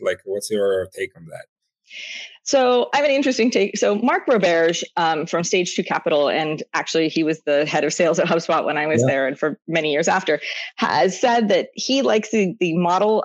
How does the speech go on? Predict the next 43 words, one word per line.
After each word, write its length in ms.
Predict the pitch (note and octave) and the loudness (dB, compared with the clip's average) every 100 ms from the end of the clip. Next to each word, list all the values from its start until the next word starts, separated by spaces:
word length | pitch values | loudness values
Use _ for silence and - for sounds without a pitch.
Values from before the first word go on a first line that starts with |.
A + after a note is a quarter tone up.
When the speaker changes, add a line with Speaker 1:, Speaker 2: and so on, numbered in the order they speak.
| E3+ | 0
Speaker 2:
of 420 | D#3+ D#3+ D#3+ - - | 2 2 0 -6 -2
a 140 | E3 | -2
growth 500 | D#3+ E3 E3 F#3+ - | 0 2 2 0 -4
team 280 | - G#3 G3+ | -2 0 2
reporting 400 | E3 F3+ E3+ D#3+ | 0 0 0 0
to 80 | D3 | -4
product. 600 | - - F#3 F4+ - - - - - - D#3+ | -6 0 0 0 -4 -10 -10 -16 -16 -6 -2
I 80 | |
think 240 | E3 E3 D#3+ | 0 0 -2
it's 140 | - | -4
B 180 | D#3+ F#3+ | 0 2
S, 380 | G3 E4 - - | 4 0 -6 -14
speaking 380 | - F#3 F3 D#3 | -4 -2 0 0
of 80 | C#3 | 0
hot 200 | D#3 - | -2 -2
takes, 360 | - - - - _ | -4 -4 -10 -14 _
Speaker 1:
<gasps> 100 | G#3+ | -2
Speaker 2:
because 760 | D#4 F4 A#3 G#3+ G3 A3 - - - - - | 0 2 2 4 2 0 -4 -14 -16 -8 0
any 280 | C4+ A4 F#4+ | 2 4 2
marketer 480 | D#4+ D#4 G#3+ E3+ E3+ | 2 2 4 4 4
that 120 | D#3+ | 2
has 260 | - B3 - | 0 -4 -2
to 80 | C#4+ | 0
report 560 | A#3+ - A#3 F3 B2 - - - | 0 0 2 2 0 -4 -8 0
to 100 | F#3 | 0
the 80 | |
head 200 | F3 G3+ | 2 2
of 120 | C#4+ - | 0 0
product 460 | A3 B3 E4 F4 | 0 2 0 -2
or 100 | - | -4
somebody 400 | D#3+ G#3+ A#3+ D4 | 0 2 4 2
in 140 | D4 D4 | 0 0
product 400 | A#3 A#3+ D4 - | 0 0 0 0
is 160 | G3 E3+ | 2 4
going 460 | F#3 G#3 A#3 B3 B3 | 4 4 4 2 0
to 100 | A#3 | -2
quit. 220 | G3+ - - | -4 -4 -6
<laughs> 140 | - - _ _ _ _ _ | -8 -12 _ _ _ _ _
Speaker 1:
Mm. 220 | - A2+ C3 | -4 2 4
Speaker 2:
They 160 | F#3 | 4
will 100 | F#3+ | 2
drive 540 | F3+ F#3 G3+ B3 B3 A#3+ | 2 2 4 4 4 2
them 400 | A#3 A3+ A3 | 2 2 0